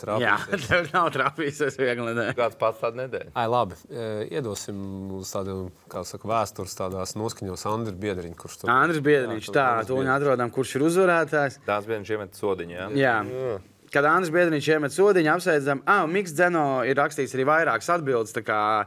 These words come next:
Speaker 2: Viņš
Speaker 1: Miks
Speaker 2: pastrādājis citi.
Speaker 1: Dzedons apsveicam, kad Andris tu <clears throat> laimē pirmkārt divsimt eiro no Pro Basketball un tiec uz neeksistējošu laimes
Speaker 3: Uz laimes
Speaker 2: Sadurzītās
Speaker 3: ratu varēs
Speaker 2: lapiņas, tiesa,
Speaker 1: Tiesa
Speaker 2: salocītās
Speaker 1: savarēs.
Speaker 3: Varēs
Speaker 2: lapiņas.
Speaker 3: cīnīties par šo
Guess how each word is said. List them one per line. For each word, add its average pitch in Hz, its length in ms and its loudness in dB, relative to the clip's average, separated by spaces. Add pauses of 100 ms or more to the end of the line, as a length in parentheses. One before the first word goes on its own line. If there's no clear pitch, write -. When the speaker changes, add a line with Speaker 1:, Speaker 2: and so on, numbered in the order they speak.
(360)
Speaker 2:
Viņš - 180 -6
Speaker 1:
Miks 165 300 2
Speaker 2:
pastrādājis 95 400 -4
citi. 104 160 -8
Speaker 1:
Dzedons 139 500 2
apsveicam, 127 600 -2
kad 117 180 -4
Andris 127 300 -4
tu - 240 0
<clears throat> 131 160 -2
laimē 127 340 2
pirmkārt 123 380 -4
divsimt 123 320 -4
eiro 123 180 0
no 117 140 -2
Pro 123 260 -2
Basketball 202 560 2
un 170 220 -2
tiec 165 320 0
uz 139 160 -6 (800)
neeksistējošu 139 920 -6
laimes 123 380 0
Speaker 3:
Uz - 80 -10
laimes 127 240 4
Speaker 2:
Sadurzītās 226 480 6
Speaker 3:
ratu 160 120 6
varēs 151 100 6
Speaker 2:
lapiņas, 170 340 2
tiesa, 139 220 0
Speaker 1:
Tiesa 175 160 4
Speaker 2:
salocītās 156 500 4
Speaker 1:
savarēs. 110 60 2
Speaker 3:
Varēs 139 260 4
Speaker 2:
lapiņas. 107 80 -10
Speaker 3:
cīnīties 190 640 4
par 151 200 0
šo 156 160 2